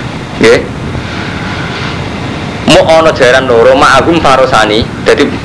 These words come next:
peralatan perange niki sampean maknani ya. Ma'ahum farosani, wong telung atus telulas mau duwe jaran loro.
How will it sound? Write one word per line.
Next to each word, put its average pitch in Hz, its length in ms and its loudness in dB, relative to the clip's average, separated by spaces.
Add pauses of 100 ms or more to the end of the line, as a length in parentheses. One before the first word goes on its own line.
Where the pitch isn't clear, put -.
peralatan 139 480 4
perange 139 400 4
niki 123 320 4
sampean 117 320 2
maknani 110 400 2
ya. - 80 2
Ma'ahum 143 560 2
farosani, 120 560 2
wong 139 160 4
telung 143 240 4
atus 139 320 2
telulas 127 400 2
mau 139 80 -2
duwe 131 240 2
jaran 123 320 2
loro. 107 320 2